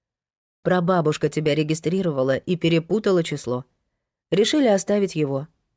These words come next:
"Почему раньше вы мне об этом не рассказывали?"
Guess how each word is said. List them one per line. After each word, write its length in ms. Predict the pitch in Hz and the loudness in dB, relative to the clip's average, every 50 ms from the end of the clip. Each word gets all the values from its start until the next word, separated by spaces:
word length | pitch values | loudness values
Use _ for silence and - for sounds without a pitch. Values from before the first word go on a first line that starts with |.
| _ _ _ _ _ _ _ _ _ _ _ _ _ _ _ _ - | _ _ _ _ _ _ _ _ _ _ _ _ _ _ _ _ -4
"Почему 360 | - 147 - - 180 196 196 | -4 -2 0 2 2 4 4
раньше 400 | 214 226 233 233 220 196 - 185 | 4 4 4 4 2 2 2 2
вы 100 | 175 180 | 2 4
мне 180 | 180 180 175 180 | 4 4 4 4
об 100 | 180 185 | 2 2
этом 200 | 196 175 160 170 | 0 2 2 2
не 80 | 185 185 | 4 4
рассказывали?" 720 | 196 196 190 - 220 208 180 160 156 147 139 123 151 | 2 0 0 0 0 0 0 0 -2 -2 -4 -6 -6